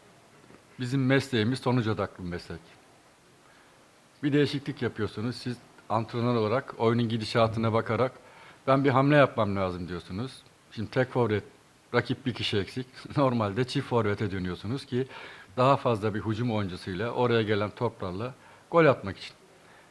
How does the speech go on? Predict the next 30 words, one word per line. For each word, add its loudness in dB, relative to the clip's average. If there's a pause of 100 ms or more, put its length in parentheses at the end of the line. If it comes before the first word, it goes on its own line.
(120)
E, -4
gol 4
atamadığın 4
zaman 2
maç 2
berabere 6
bitince -2
hoca 2
diyorlar 2
ki -4
yanlış 4
değişiklik -4
yaptı, -6 (140)
tutmadı. -2 (400)
E, -4
tuttuğu 0
zaman 4
da 4
"Hoca 6
ne 6
güzel 6
değişiklik 2
yaptı, 0
tuttu." -2
deniliyor. -2
Bunlara 4
ben 6
bakmıyorum 6
yani. -12 (240)
Onlar 0